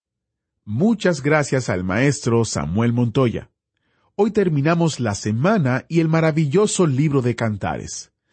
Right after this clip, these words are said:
Esperamos que el estudio de este libro pequeño le haya sido de bendición. El lunes, nuestro imaginario autobús bíblico nos llevará otra vez al Nuevo Testamento,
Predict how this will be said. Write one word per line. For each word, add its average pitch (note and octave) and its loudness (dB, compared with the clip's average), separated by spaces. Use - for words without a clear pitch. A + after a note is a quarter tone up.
Esperamos G#3 0
que E3 0
el C3 0
estudio F3 2
de C3+ 0
este C#3+ -2
libro C3 -2
pequeño B2 -2
le B2+ 2
haya C#3 2
sido E3+ 0
de E3 -2
bendición. E3 -2
El F3 2
lunes, G#3 0
nuestro F3 0
imaginario F3+ 0
autobús D#3 2
bíblico C3+ 0
nos D3+ 2
llevará D#3+ 0
otra G3+ 0
vez F3 0
al B2+ -2
Nuevo D#3 2
Testamento, C#3 0